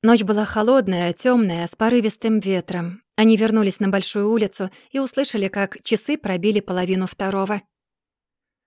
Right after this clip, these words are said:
«Через пять с половиной часов нам можно будет попасть домой», — сказала крошка Дорит. Упомянув о доме, естественно было отправиться посмотреть на него. Они подошли к запертым воротам и заглянули в щёлку.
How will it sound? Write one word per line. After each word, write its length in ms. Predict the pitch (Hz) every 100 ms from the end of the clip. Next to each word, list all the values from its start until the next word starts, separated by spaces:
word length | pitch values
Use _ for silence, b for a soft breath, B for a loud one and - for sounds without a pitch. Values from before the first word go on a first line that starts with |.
| _ _ _ _ -
«Через 240 | 208 196
пять 280 | - 226 196
с 20 |
половиной 480 | - 185 196 202 185
часов 480 | - 185 294 339 - -
нам 280 | 190 190 185
можно 420 | 202 285 233 196
будет 340 | 175 175 - _
попасть 420 | - 190 214 269 220
домой», — 460 | 277 226 226 226 -
сказала 380 | - 208 202
крошка 380 | 202 214 190 220
Дорит. 400 | 202 202 202 - _ _ _ _ _ _ _ -
Упомянув 480 | 208 208 208 208 -
о 100 | 196
доме, 420 | 214 233 196 202 -
естественно 640 | 226 226 302 311 214 196
было 240 | 180 185 190
отправиться 580 | 190 208 220 208 -
посмотреть 640 | 214 240 262 254 214 202 196
на 60 |
него. 360 | 190 185 190 190 - _ _ _
Они 200 | - 208
подошли 360 | 196 208 - 208
к 60 | 196
запертым 540 | 202 196 185 - 190
воротам 420 | 208 285 311 196
и 180 | - 269
заглянули 480 | 233 196 196 202 190
в 40 |
щёлку. 440 | - 202 196 202